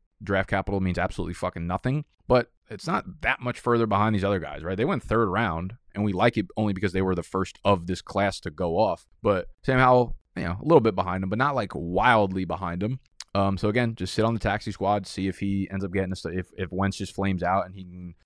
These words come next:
get a little, uh, starting shot twenty twenty-three, even twenty twenty-four. That's what a taxi squad is for, people. Let him sit there. He's taking a taxi from California to New York. It's a long fucking ride. Uh, Jelani Woods at the three ten, huge mountainous tight end out there in Indy.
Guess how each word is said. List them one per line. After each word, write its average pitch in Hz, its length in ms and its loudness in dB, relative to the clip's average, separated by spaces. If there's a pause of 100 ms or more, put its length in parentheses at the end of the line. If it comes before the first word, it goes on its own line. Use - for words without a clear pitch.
get 95 140 2
a 95 40 4
little, 101 300 2
uh, 98 160 4
starting 98 340 0
shot 92 280 0
twenty 95 180 0
twenty-three, 110 440 0
even 101 140 0
twenty 104 240 -2
twenty-four. 104 420 -2
That's - 120 -4
what 104 80 -4
a 98 60 -6
taxi 107 280 0
squad 95 200 -8
is 90 80 -10
for, 90 220 -6
people. 78 320 -18 (200)
Let 92 80 -4
him 95 60 0
sit - 220 0
there. 69 280 -6
He's - 80 -20
taking 95 180 -4
a 90 40 -2
taxi 98 360 -2
from 87 160 -8
California 98 520 0
to 90 60 0
New 95 100 0
York. 95 420 0
It's - 120 -14
a - 20 -4
long 101 340 0
fucking 101 320 -2
ride. 76 320 -4 (240)
Uh, 98 160 4
Jelani 117 320 4
Woods 113 260 6
at 101 120 -2
the 98 260 0
three 101 180 -6
ten, 160 280 4 (100)
huge 113 560 0
mountainous 107 640 2 (140)
tight 101 200 2
end 101 240 0
out 92 220 0
there 98 160 2
in 92 80 0
Indy. 110 480 2